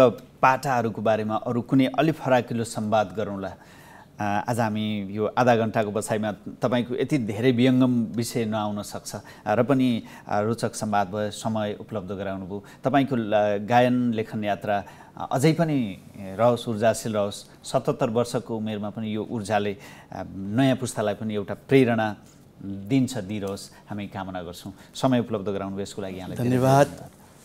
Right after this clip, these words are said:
Speaker 2: युवाहरूलाई उठाउनको निम्ति हाम्रो यो आजको कार्यक्रमले सहयोग गरोस्, उनीहरूमा शक्ति आओस्। उनीहरू चरित्र नैतिकवान भएर अगाडि बढुन्, बढुन्, जनताको मन जितेर अगाडि बढुन्,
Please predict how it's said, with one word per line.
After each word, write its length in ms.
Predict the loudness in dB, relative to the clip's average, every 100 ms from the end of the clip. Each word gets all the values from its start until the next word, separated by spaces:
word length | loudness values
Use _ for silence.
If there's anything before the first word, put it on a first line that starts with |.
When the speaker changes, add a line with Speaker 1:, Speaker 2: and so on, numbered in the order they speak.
| 2
Speaker 2:
युवाहरूलाई 640 | 8 12 12 12 12 12 10
उठाउनको 440 | 8 4 4 6
निम्ति 440 | 4 4 2 0 -2 -16 -14
हाम्रो 260 | -6 0 2
यो 80 | 2
आजको 280 | 0 -2
कार्यक्रमले 500 | -4 -6 -6 -6 -6
सहयोग 380 | -6 0 4 4
गरोस्, 340 | 2 0 -2 -4
उनीहरूमा 300 | -4 -2 -4
शक्ति 380 | -4 -2 6
आओस्। 460 | 8 8 6 0 -10 -18 -20 -20 -2
उनीहरू 180 | 4 4
चरित्र 460 | 4 6 6 8 8
नैतिकवान 520 | 8 8 8 8 8
भएर 120 | 4
अगाडि 260 | 0 -2 -2
बढुन्, 300 | 0 0 -2 -8 -20 -10 4
बढुन्, 580 | 8 8 6 0 -6 4
जनताको 400 | 6 6 2 2
मन 260 | 8 10
जितेर 240 | 10 6 4
अगाडि 220 | 4 4
बढुन्, 280 | 4 2